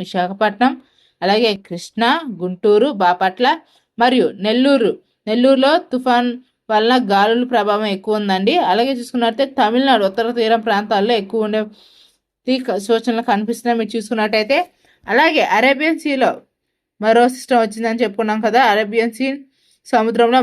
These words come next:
మరో తుఫాన్ రాబోతుంది, యాక్టివ్గా ఉన్నట్టు కనపడుతుంది. అలాగే లో ప్రెషర్ ఏరియాగా మారి కొన్ని ప్రాంతాల్లో భారీ నుంచి అతి భారీ వర్షాలు కారణం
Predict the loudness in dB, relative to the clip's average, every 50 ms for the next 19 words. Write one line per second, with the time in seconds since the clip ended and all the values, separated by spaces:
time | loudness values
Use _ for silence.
0 | 2 2 4 4 4 2 2 -2 _ _ _ _ _ _ _ _ _ _ _ _
1 | _ _ _ _ -6 -4 -2 0 0 2 2 2 2 2 2 2 0 -4 -4 -4
2 | -4 0 2 2 2 0 -2 -6 -6 -4 -2 -4 -4 -4 -6 -6 -4 -4 -4 -4
3 | -2 -2 -2 -2 0 -2 -4 -4 -4 -2 0 2 2 2 2 2 0 0 2 2
4 | 0 2 2 2 0 0 2 0 0 0 2 2 0 0 0 0 0 2 2 0
5 | 0 0 0 -2 -2 0 0 0 0 0 2 2 2 2 2 2 2 2 2 0
6 | -4 -20 _ _ _ _ 0 2 2 4 4 2 2 0 -2 0 0 -2 -2 -2
7 | -2 0 2 2 2 2 0 0 -2 -2 -2 0 0 0 2 4 4 4 4 2
8 | 0 0 2 2 2 2 0